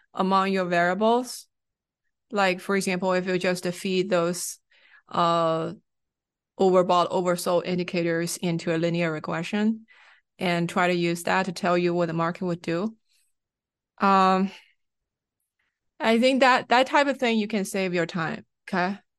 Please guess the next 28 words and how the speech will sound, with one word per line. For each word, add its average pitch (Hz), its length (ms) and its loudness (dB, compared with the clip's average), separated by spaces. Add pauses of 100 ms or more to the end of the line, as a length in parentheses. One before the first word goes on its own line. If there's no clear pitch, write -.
(140)
I 190 100 -2
think 220 240 2
it's 180 160 2
just, 190 400 -2
it's 175 260 -6
just 185 320 -4
too 185 160 -2
simplistic. 170 800 -6 (1200)
Um, 170 720 2 (260)
you 214 180 6
might 196 240 6
as 185 180 0
well 170 260 4
just 170 340 -4
eyeballing 160 640 0
a 170 60 -8
chart. - 460 -4 (720)
<laughs> 220 100 -4 (1400)
Okay. - 680 0 (500)
Um, 240 680 6 (200)
there 262 160 10
are, 302 300 8
like, 233 280 2
if 226 160 2
you 269 360 2 (360)
do, 240 280 4
like, 202 200 4
more 214 440 2